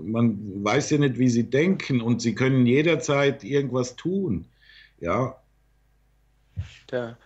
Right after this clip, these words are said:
Speaker 2: deutsche Justizminister hat gesagt, dass, ähm, solche äh, Attentäter nicht unbedingt Leute sind, die jetzt vor kurzem mit der Flüchtlingswelle erst hier hingekommen sind, dass das eher nicht der Fall ist,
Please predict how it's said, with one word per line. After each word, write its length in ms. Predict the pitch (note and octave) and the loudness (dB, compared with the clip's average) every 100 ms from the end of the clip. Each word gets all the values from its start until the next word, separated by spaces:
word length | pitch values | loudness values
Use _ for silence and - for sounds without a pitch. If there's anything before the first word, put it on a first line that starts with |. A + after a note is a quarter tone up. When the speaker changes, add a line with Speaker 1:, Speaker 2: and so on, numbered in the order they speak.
| _ - | _ 0
Speaker 2:
deutsche 340 | C3+ C#3 D#3+ | 2 2 0
Justizminister 1040 | C3+ C3 - B2+ - D3+ D3 D#3 D#3+ D#3 | 0 0 -2 -6 -4 -2 0 -2 -2 0
hat 340 | C#3+ C#3+ - - | 0 -2 -8 -8
gesagt, 460 | D3 C#3 C#3 C#3 - | -6 -2 -2 -2 -4
dass, 440 | C3 - - - | -6 -6 -16 -14
ähm, 380 | - C3 B2 A#2+ - _ _ _ _ _ _ | -6 -4 -4 -8 -12 _ _ _ _ _ _
solche 560 | - C#3 C3+ C3+ C3 - _ _ _ | -2 0 0 -2 -4 -8 _ _ _
äh, 60 | D3 | 0
Attentäter 760 | C3 C3+ C3+ C#3 D3 C#3 C#3 | 0 -2 -6 -4 -2 0 0
nicht 220 | C3+ C#3 | -2 -4
unbedingt 420 | D3+ C#3+ C#3+ C3+ - | -4 -2 -2 -4 2
Leute 320 | C3+ D3 D3 | 2 2 0
sind, 260 | C#3 C#3 | -2 -4
die 100 | C3 | -2
jetzt 300 | B2+ B2+ - | -2 -2 -4
vor 160 | - C3 | -6 -4
kurzem 420 | - E3+ E3+ D3 | 0 0 0 -4
mit 100 | C3+ | -2
der 80 | B2+ | -2
Flüchtlingswelle 800 | - E3 D#3+ D#3 C#3 - C3 A#2+ | 0 -2 -2 -8 -6 -2 0 0
erst 280 | G2+ B2+ - | 0 -4 -4
hier 100 | A#2+ | -4
hingekommen 600 | C3 G#3+ F3 - A#2 A2 | -2 0 -2 0 -2 -4
sind, 160 | A2+ | -4
dass 120 | B2 B2+ | -4 -2
das 160 | A#2 | -4
eher 180 | - B2+ | -4 -4
nicht 240 | D3+ - | -4 -4
der 100 | D#3 | -4
Fall 240 | A#2+ B2 A#2 | -2 0 0
ist, 220 | D#3+ - | -2 -8